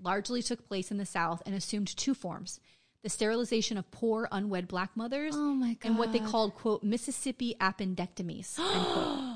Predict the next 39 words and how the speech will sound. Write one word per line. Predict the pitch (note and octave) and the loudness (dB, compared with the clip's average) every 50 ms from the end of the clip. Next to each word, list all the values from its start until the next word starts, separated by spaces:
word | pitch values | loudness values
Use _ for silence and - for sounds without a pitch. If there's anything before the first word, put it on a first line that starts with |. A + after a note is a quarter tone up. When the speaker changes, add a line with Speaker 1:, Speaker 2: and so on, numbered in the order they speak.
| G#3 F#3 - | -8 -10 -16
Speaker 2:
<gasps> | _ _ - F#3 | _ _ -12 -12
Speaker 1:
Okay. | E3+ - - - F3 - _ _ _ _ _ _ _ _ _ _ _ _ _ | -10 -10 -12 -14 -16 -18 _ _ _ _ _ _ _ _ _ _ _ _ _
So | - - B3+ | -2 0 0
under | - A#3 C#4 C#4+ E4+ D4 | 2 2 2 2 2 2
these, | D4+ C#4 C4+ - | 2 0 0 -2
quote, | - - - G#3+ G#3+ - - | -2 -2 0 0 0 0 0
"Mississippi | G#3 G3+ G3 - A#3 - - A#3 - A#3 G#3 - | -2 -2 -2 -2 -4 -4 -4 -2 -2 -2 -2 -2
appendectomies," | - F3+ F3+ - G#3 G3+ G3 F3+ - - F#3+ F3+ F3 E3+ - - | -2 -2 -2 -2 -2 -2 -2 -2 -4 -4 -4 -4 -4 -4 -4 -2
women | G3 F#3+ G#3+ A#3+ A#3 | 0 2 2 2 2
who | A3 B3+ | 2 2
went | A#3+ G#3 G3+ - | 0 0 -2 -4
to | - - | -4 -6
the | A3 G#3 | -6 -6
hospital | - - - B3 B3 - - A#3+ A3+ - | -2 -2 -2 -2 -2 -4 -6 -6 -6 -6
to | - G3 | -6 -4
give | - G#3+ G3 E3+ - - | -2 -2 -2 -2 -4 -4
birth | G#3 A3 G#3 F3 E3+ F#3 - - _ _ _ _ _ _ _ - | -4 -2 0 0 -2 -4 -6 -12 _ _ _ _ _ _ _ -4
or | - A#3+ | -2 0
for | C4+ C#4+ | 2 2
some | C4+ - F4 E4 | 2 4 4 4
other | - - C#4 C4+ D4 | 6 6 6 6 6
medical | C4 B3 B3 B3+ B3 - G#3+ | 4 4 4 2 0 -2 -2
treatment, | F3+ - - - A3+ A3+ A3+ A3 | -4 -2 -4 -2 -2 0 2 2
right? | G#3+ G3+ G3 G3 - | 2 2 2 0 -4
Speaker 2:
Right. | - - - | -8 -6 -2
Speaker 1:
Black | G#3+ G3+ G3+ - | -2 -2 0 -2
women. | - - F#3 F#3 - A#3 - _ _ _ _ _ _ _ _ | -6 -6 -6 -8 -10 -10 -12 _ _ _ _ _ _ _ _
They | - B3+ | 4 6
often | A#3 A#3 C#4+ - - F4+ D4+ | 6 6 6 4 2 -2 2
found | - A3+ G#3+ G#3+ | 2 2 4 4
themselves | A3+ A#3 A3 - G3+ F#3 F3+ F3+ F#3 - - | 2 2 2 2 2 2 2 2 0 -2 0
incapable | - A#3+ B3 - - B3+ D4+ D4 D4+ G#3+ G#3 F#3+ F3+ | 2 2 2 2 2 0 0 0 0 -2 0 0 0
of | F3 | 0
having | - G#3 G3+ G3 A3 G#3 G3+ | -2 -2 0 2 2 2 2
more | G3+ G3 F#3 | 2 0 -2
children | - - - - - - B4 | 0 0 0 2 4 4 6
Speaker 2:
<gasps> | - - - - - B4+ - - A#4 A4+ G#4+ G4 F4+ D#4+ D4+ C#4+ C4+ A#3+ - | 8 8 8 8 8 8 8 8 6 6 4 2 2 0 -2 -4 -4 -4 -4
Speaker 1:
upon | A3+ - - - B3+ B3+ C#4 D4 | -4 -2 2 4 8 8 10 12
Speaker 2:
No, | D#4+ D#4+ E4+ E4+ E4+ | 12 12 12 12 12